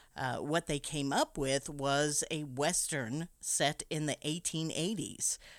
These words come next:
with Jack Burton as a cowboy who rides into town. Can you imagine this as a Western?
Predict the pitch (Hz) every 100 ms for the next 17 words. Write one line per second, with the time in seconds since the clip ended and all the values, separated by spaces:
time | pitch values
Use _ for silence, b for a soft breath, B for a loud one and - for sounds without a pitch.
0 | B - 156 160 - 131 139 180 139 160
1 | 214 175 151 151 - 151 151 - - 170
2 | 190 294 156 110 101 156 165 196 180 156
3 | 170 190 180 175 160 - 185 240 208 107
4 | - - B B B - 165 175 214 196
5 | 175 202 240 262 277 196 208 - 185 170
6 | 147 160 - - 285 349